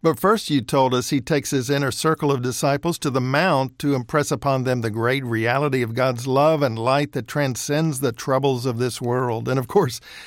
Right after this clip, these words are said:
their minds were blown. But I wonder if there are ways we might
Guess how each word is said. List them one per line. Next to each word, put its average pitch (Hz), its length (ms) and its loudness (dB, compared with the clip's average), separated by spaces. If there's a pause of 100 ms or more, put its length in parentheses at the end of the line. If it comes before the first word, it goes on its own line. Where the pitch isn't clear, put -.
(120)
their 160 120 2
minds 147 400 2
were 139 160 2
blown. 135 600 0 (520)
But 175 120 2
I 180 80 4
wonder 254 240 2
if 208 80 -4
there 175 240 4
are 143 120 4
ways 143 380 2
we 151 300 0
might 135 400 0